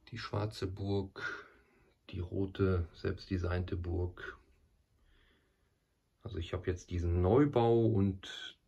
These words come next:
diese Ruine zum Beispiel, da fehlt mir jetzt der Platz. Die fallen mir gerade so ein, die müsste ich hier auch noch irgendwo integrieren. Aber ja,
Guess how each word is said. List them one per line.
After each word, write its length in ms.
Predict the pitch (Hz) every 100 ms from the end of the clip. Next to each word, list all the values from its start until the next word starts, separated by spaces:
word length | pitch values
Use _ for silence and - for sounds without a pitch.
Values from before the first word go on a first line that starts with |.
| _ _ _ _
diese 800 | - 92 92 87 90 90 87 85 - - - - _ - - _ _ _ -
Ruine 680 | 98 - 160 180 151 143 139 -
zum 160 | - 113
Beispiel, 640 | 110 107 110 - 104 104 101
da 100 | 101
fehlt 240 | - 104
mir 100 | 98
jetzt 220 | 95 95 -
der 60 |
Platz. 600 | 98 101 95 - - - _ - - - - -
Die 80 |
fallen 220 | 110 95 92
mir 100 | 87
gerade 320 | - 92 90
so 140 | 87
ein, 380 | 90 92 95 90 -
die 60 | -
müsste 280 | 98 90 -
ich 80 | -
hier 180 | 95
auch 80 | 92
noch 140 | 95 92
irgendwo 360 | 95 95 95
integrieren. 920 | - 101 104 95 - 101 98 98 90 - - - - - - - - - _ _ _ _ _ _ _
Aber 220 | 110 139
ja, 200 | 120 73